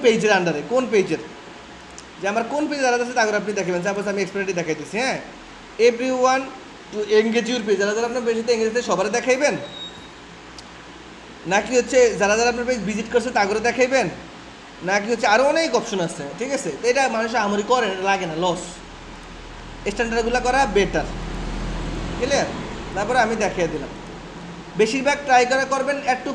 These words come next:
cart আর হচ্ছে পারচেজ। ওকে, আর all page visitor। ওকে, এবার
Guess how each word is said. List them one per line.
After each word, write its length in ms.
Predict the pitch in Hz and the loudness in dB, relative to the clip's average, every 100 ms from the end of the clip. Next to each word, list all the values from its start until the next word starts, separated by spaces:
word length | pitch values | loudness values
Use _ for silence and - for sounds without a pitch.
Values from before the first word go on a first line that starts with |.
| 262 | 0
cart 160 | 294 254 | 2 2
আর 60 | 214 | 2
হচ্ছে 140 | 190 214 | 0 0
পারচেজ। 300 | 165 - 131 - - - - - - - - - - - | 0 -2 -10 -12 -18 -18 -18 -18 -18 -18 -18 -18 -14 -8
ওকে, 140 | 165 127 - - - 175 | -6 -8 -16 -18 -10 0
আর 60 | 226 | 2
all 100 | 247 233 | 2 4
page 160 | 208 180 | 2 4
visitor। 300 | 196 170 143 - - - - - - - 160 | -2 -2 -6 -10 -16 -18 -18 -18 -18 -10 -10
ওকে, 140 | 135 - - - - - 208 | -8 -12 -16 -18 -18 -10 0
এবার 140 | 240 | 4